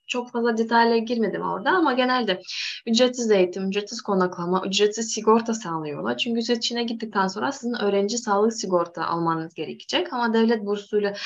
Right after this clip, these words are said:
kazandığınız ise ücretsiz sigortayı sağlıyorlar. Bu, bu sigorta ücreti çok yüksek değil. Yani altı yüz, yani yetmiş seksen dolar, e, diye düşünebilirsiniz. Çok yüksek bir miktar değil ama yine de sağladığı zaman yine de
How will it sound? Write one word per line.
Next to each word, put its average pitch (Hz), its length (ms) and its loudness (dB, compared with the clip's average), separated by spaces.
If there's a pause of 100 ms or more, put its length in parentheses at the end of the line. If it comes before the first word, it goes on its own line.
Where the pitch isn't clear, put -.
(160)
kazandığınız 214 600 2
ise 254 200 -4
ücretsiz 240 480 -2
sigortayı 196 500 -2
sağlıyorlar. 226 680 0
Bu, 226 280 -2
bu 269 80 0
sigorta 262 520 2
ücreti 240 340 -2
çok 254 240 -6
yüksek 226 440 0
değil. 196 360 2 (280)
Yani 185 200 0
altı 220 380 2
yüz, 208 220 0
yani 185 300 2
yetmiş 214 340 0
seksen 208 440 -2
dolar, 175 400 2
e, 165 520 -4
diye 170 160 -2
düşünebilirsiniz. 165 800 -4
Çok 254 160 -2
yüksek 233 320 -2
bir 226 80 2
miktar 208 420 2
değil 370 200 4
ama 285 140 0
yine 247 240 -2
de 226 80 -2
sağladığı 214 640 0
zaman 277 300 0
yine 220 220 0
de 226 100 -2